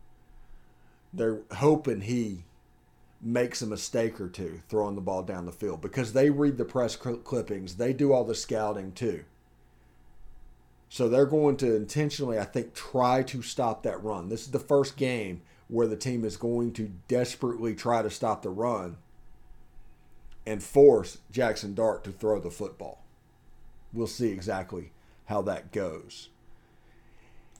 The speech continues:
Anyway, these days,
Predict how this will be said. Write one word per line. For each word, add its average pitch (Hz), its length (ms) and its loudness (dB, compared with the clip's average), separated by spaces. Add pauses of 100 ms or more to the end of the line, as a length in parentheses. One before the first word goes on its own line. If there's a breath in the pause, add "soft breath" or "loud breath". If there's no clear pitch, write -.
Anyway, 104 360 2 (2250 soft breath)
these 196 220 6
days, 170 460 12